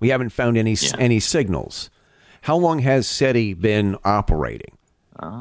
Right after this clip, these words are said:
Speaker 2: let's find out. No, that search didn't yield the results. Let's change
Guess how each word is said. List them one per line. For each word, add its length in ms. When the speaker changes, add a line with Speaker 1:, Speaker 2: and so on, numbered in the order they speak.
Speaker 2:
let's 220
find 320
out. 240
No, 220
that 200
search 360
didn't 340
yield 400
the 60
results. 360
Let's 160
change 400